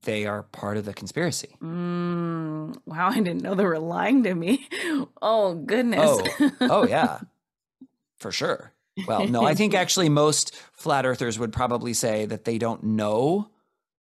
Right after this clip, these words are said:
Speaker 1: They believe it too. It's only the people at the higher echelons that actually know the truth and are hiding it
Speaker 2: Mm,
Speaker 1: from
Speaker 2: okay.
Speaker 1: the masses.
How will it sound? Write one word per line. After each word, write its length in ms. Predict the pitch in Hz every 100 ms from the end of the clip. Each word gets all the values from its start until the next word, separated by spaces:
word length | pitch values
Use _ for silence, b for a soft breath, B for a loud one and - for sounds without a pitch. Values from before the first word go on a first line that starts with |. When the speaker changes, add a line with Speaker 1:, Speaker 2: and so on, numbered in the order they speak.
| _
Speaker 1:
They 120 | - 151
believe 380 | 143 127 117
it 140 | 110 -
too. 380 | 120 98 113 151
It's 120 | 110
only 180 | 123 123
the 140 | 117 113
people 480 | - - 110 113
at 100 | 98
the 60 | 98
higher 440 | - 98 95 98 -
echelons 640 | - - 90 - - -
that 120 | -
actually 320 | 95 - -
know 220 | 98 78 -
the 100 | -
truth 300 | - - -
and 80 | 98
are 40 |
hiding 400 | - - 98 170
it 80 | 170
Speaker 2:
Mm, 140 | 165
Speaker 1:
from 240 | 156 151 113 B B
Speaker 2:
okay. 100 | 151 -
Speaker 1:
the 60 |
masses. 680 | - - - - 85 - -